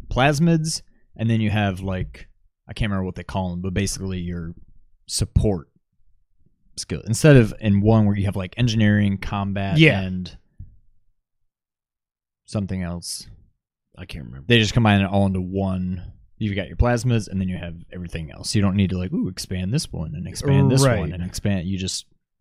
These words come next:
Speaker 1: yeah. So
Speaker 2: Okay.
Speaker 1: that's, that's better too. It's better.
Speaker 2: <coughs> I will say, like I was telling you this off the air,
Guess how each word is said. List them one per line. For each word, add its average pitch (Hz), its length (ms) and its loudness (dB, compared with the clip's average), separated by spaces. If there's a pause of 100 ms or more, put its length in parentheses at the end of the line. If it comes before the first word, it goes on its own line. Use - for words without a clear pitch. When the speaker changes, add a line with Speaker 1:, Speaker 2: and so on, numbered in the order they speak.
(140)
Speaker 1:
yeah. - 300 -14 (160)
So 104 140 0
Speaker 2:
Okay. 92 160 -2
Speaker 1:
that's, 82 120 -4
that's 85 240 -10
better - 240 -16
too. 62 220 -16 (400)
It's - 160 -6 (140)
better. - 260 -18 (680)
Speaker 2:
<coughs> 196 840 -2
I 143 80 2
will 180 200 6
say, 135 240 2
like 113 160 -4
I 123 40 0
was 117 100 -2
telling 120 220 2
you 113 80 0
this 107 200 -4
off 101 140 -6
the 117 120 0
air, 98 200 -2